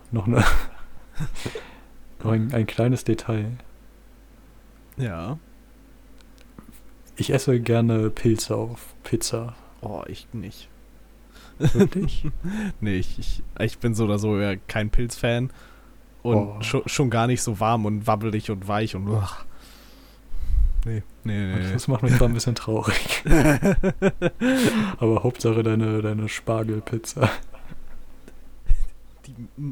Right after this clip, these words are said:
Speaker 2: ich mag die auch nicht, weißt du?
Speaker 1: Ach so.
Speaker 2: <laughs>
Speaker 1: Ich weiß nicht, ich glaub, wir haben hier schon mal darüber geredet.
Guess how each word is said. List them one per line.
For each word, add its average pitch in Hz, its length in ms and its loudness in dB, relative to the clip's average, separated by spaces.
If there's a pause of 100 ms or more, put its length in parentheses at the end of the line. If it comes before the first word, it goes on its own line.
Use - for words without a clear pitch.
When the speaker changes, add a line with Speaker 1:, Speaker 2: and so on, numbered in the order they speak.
(120)
Speaker 2:
ich - 200 -8
mag 123 220 -4
die 202 120 2
auch 214 160 4
nicht, 135 240 2
weißt 147 260 2
du? 175 120 6
Speaker 1:
Ach 131 120 6
so. 165 480 12 (1200)
Speaker 2:
<laughs> 190 240 2 (1500)
Speaker 1:
Ich 180 80 0
weiß 156 240 4
nicht, 117 200 -4
ich 135 100 -2
glaub, 185 180 2
wir 131 120 4
haben 143 120 4
hier 117 220 0
schon 107 180 -4
mal 104 80 -2
darüber 104 300 2
geredet. 107 500 -6